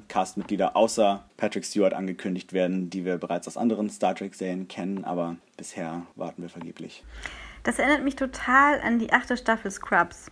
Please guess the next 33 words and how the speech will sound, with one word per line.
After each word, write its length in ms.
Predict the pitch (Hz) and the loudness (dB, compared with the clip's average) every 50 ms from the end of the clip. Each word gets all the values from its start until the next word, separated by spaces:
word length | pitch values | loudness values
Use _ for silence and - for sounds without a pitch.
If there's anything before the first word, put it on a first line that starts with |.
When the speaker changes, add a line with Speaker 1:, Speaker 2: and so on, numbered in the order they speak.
| - - - | -20 -8 -2
Speaker 1:
Mhm. 380 | - 131 120 135 147 175 185 180 - | 0 2 4 4 4 4 2 2 2
Speaker 2:
Das 180 | 220 226 226 - | 0 0 2 4
war 220 | 247 254 - - | 6 6 8 6
auch 100 | 262 262 | 6 4
so, 280 | - - 254 254 254 226 | 4 0 2 4 4 2
ja, 400 | - - 226 240 269 285 294 269 | 2 4 6 6 6 6 6 4
wir 120 | 247 220 | 2 2
wollen 220 | 226 233 240 226 - | 2 2 4 2 2
irgendwie 480 | 196 220 226 214 214 208 202 202 - | 0 0 0 -2 -2 -4 -4 -4 -2
uns 160 | - 202 202 | -2 -2 -4
verändern, 440 | - - - - 269 269 262 254 254 | -4 -2 2 4 6 6 6 6 4
was 180 | 220 214 214 - | 2 0 2 4
Neues 260 | 220 226 240 226 233 | 4 4 4 4 2
machen. 340 | 214 214 220 226 220 202 170 | 0 2 2 2 2 2 2
Da 80 | 170 | 2
lagen 280 | 165 165 170 180 185 185 | 4 4 4 4 4 2
jetzt 180 | 180 175 - 175 | 0 0 0 0
ja 80 | 170 | 0
keine 440 | - - 180 185 190 185 180 175 170 | 2 4 4 4 4 4 2 2 2
Jahrzehnte 480 | 170 175 165 160 - - 254 320 330 220 | 2 2 0 0 2 4 4 4 4 4
dazwischen. 540 | 170 160 - - 180 - - 233 262 269 - - - - - - - - - 269 - - | 2 0 0 -2 -4 -2 0 0 0 0 -2 -8 -14 -12 -12 -12 -6 0 0 4 8 8
Aber 160 | 196 233 247 | 8 10 10
du 100 | 262 247 | 8 8
Speaker 1:
<laughs> 20 | |
Speaker 2:
hattest 260 | 277 269 285 277 - | 8 6 6 4 4
dann 100 | 254 220 | 2 2
immer 160 | 233 240 240 233 | 4 4 4 4
die 140 | 226 - | 4 6
Gastauftritte 1080 | - 220 262 - - - - - 196 - - - - 185 180 - 175 175 175 175 170 175 175 - | 6 6 6 6 4 -4 -2 -2 -2 -2 -4 -6 -6 -6 -4 -2 -2 0 0 0 -2 -2 -4 -4
von 220 | 190 180 175 175 | -4 -2 -2 0
Zach 200 | 180 190 190 190 - | 0 0 0 0 -2
Braff 300 | - 180 180 180 175 180 - - - - _ _ | 0 2 2 2 2 0 -2 -8 -20 -20 _ _
und 400 | - 180 180 175 175 175 175 170 | -2 0 0 0 -2 -4 -6 -6